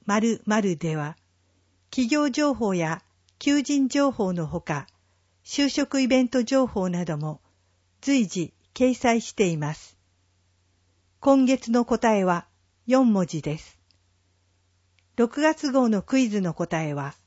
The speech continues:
ハザードマップでした。ご意見ご提案募集。県では県民の皆さんからの県政に対する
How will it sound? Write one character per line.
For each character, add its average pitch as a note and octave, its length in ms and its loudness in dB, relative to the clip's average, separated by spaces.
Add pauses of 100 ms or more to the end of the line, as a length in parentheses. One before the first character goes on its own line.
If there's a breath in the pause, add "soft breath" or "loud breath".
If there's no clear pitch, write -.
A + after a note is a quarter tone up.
(360)
ハ G#3 180 -2
ザ C4+ 200 4
ー C4+ 40 0
ド C4 140 2
マ B3+ 100 4
ッ B3+ 60 -2
プ F3+ 160 -4
で D#3 160 -2
し - 100 -14
た。 - 240 -14 (1900)
ご B3 140 2
意 C#4 100 0
見 G3+ 320 -2
ご F3 140 -4
提 A#3 320 2
案 G#3+ 240 0
募 F#3 120 -2
集。 F3+ 440 -6 (840)
県 C#4 260 2
で F#3+ 120 0
は D3+ 240 -6 (180)
県 C#4 220 4
民 C4+ 180 4
の B3+ 100 4
皆 B3 260 2
さ A3 160 -2
ん F#3 80 -4
か F3+ 120 -6
ら D#3 140 -4
の C#3 180 -8 (280)
県 C#4+ 180 4
政 A3 340 0
に F3 120 -2
対 F3+ 200 -4
す - 160 -8
る D#3 240 -6